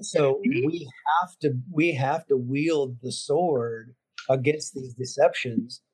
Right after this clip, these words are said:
We can't just passively, um, uh, play, play defense all the time. We have to step in. And I would say, G J and I, we've talked about this multiple times. The last five years of my life has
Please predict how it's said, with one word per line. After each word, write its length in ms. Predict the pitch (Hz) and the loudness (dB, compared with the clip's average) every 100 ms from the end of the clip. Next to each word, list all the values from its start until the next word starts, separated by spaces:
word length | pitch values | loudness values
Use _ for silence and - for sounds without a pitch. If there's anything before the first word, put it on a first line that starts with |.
| _ - | _ 2
We 120 | 143 | 2
can't 360 | 156 156 - | 2 0 0
just 280 | 147 139 131 | 2 2 2
passively, 1000 | - - 156 - 156 135 131 135 131 123 - _ _ 127 | -2 -2 -2 -2 0 0 2 0 0 -4 -8 _ _ 2
um, 480 | 127 127 123 123 - 143 | 4 4 0 -4 -6 -4
uh, 280 | 131 123 131 - 151 | 0 0 -2 -8 -8
play, 400 | - 151 160 - | 0 2 2 -4
play 200 | 147 156 | -2 -2
defense 680 | 139 127 170 175 143 135 123 | 0 -2 -2 -2 -2 -2 2
all 200 | 131 127 | 2 2
the 100 | 123 | -4
time. 460 | - 175 143 123 123 | -2 -2 0 0 0
We 240 | 139 135 - | 0 -4 -4
have 280 | 151 151 - | -2 -2 0
to 100 | 151 | -2
step 280 | 139 143 127 | 2 0 2
in. 120 | 139 131 | 0 2
And 100 | 147 | 2
I 60 | |
would 140 | 185 185 | 2 2
say, 340 | 165 156 135 _ _ - 143 | 2 2 0 _ _ -6 -6
G 180 | 135 151 | -4 -4
J 100 | 143 | 0
and 100 | 139 | 2
I, 120 | 139 147 185 180 156 | 0 -4 -8 -8 -8
we've 180 | 160 131 | -8 0
talked 220 | 139 127 | 0 0
about 180 | 127 127 | -6 -4
this 180 | - 135 | -4 -4
multiple 340 | 127 _ - - | -10 _ -16 -4
times. 260 | 123 123 | -2 2
The 80 | 123 | 2
last 280 | 131 135 - | 4 2 0
five 240 | 139 135 131 | -2 0 0
years 220 | 131 127 | 0 -2
of 60 | |
my 160 | 120 123 | -4 -2
life 300 | 120 127 120 | -2 -2 -2
has 200 | 127 113 | -4 -4